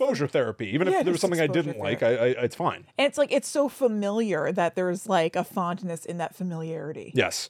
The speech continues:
Speaker 2: Yeah.
Speaker 1: So I have
Speaker 2: Okay.
Speaker 1: two final things, I think, to wrap this up.
Speaker 2: Gorgeous.
Speaker 1: The big bad that you called out, <laughs> the big bad of this thing that I think is the big bad worth mentioning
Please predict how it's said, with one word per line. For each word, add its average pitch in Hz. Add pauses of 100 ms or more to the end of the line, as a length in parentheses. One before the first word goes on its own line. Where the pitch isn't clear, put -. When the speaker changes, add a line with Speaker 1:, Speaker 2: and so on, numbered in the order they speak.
(140)
Speaker 2:
Yeah. 139
Speaker 1:
So 156
I 151
have 202
Speaker 2:
Okay. 214
Speaker 1:
two 208
final 170
things, 113
I 120
think, 120
to 123
wrap 110
this 107
up. -
Speaker 2:
Gorgeous. -
Speaker 1:
The 120
big 170
bad 165
that 123
you 139
called 151
out, 131
<laughs> -
the -
big 196
bad 175
of 147
this 165
thing 139
that 127
I 120
think 143
is 135
the 120
big 147
bad 139
worth 127
mentioning 117